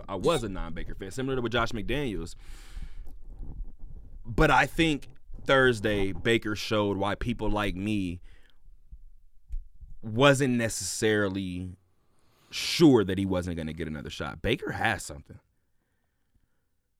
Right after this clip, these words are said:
Do I think Baker is a fifteen-year starter in this league? Probably not.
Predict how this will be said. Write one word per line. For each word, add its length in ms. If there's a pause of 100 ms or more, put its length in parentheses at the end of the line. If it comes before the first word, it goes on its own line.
(140)
Do 160
I 100
think 280
Baker 300
is 100
a 60
fifteen-year 600
starter 320
in 60
this 160
league? 300 (240)
Probably 300
not. 320